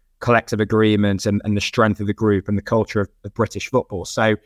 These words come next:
number one, being in the Premier League, uh, gives you that foundation that protects your brand because A, it's the most globally watched league in the world. It's going to continue to be. There isn't, there is no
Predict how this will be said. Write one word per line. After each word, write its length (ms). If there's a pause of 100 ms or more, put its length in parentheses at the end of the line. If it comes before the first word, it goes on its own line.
(480)
number 260
one, 320
being 260
in 80
the 60
Premier 320
League, 380 (160)
uh, 380 (280)
gives 260
you 80
that 220
foundation 1000
that 140
protects 420
your 100
brand 440
because 440 (720)
A, 300
it's 340 (220)
the 80
most 220
globally 720
watched 320
league 200
in 80
the 80
world. 480 (280)
It's 160
going 220
to 80
continue 440
to 140
be. 240
There 180
isn't, 320 (260)
there 200
is 120
no 320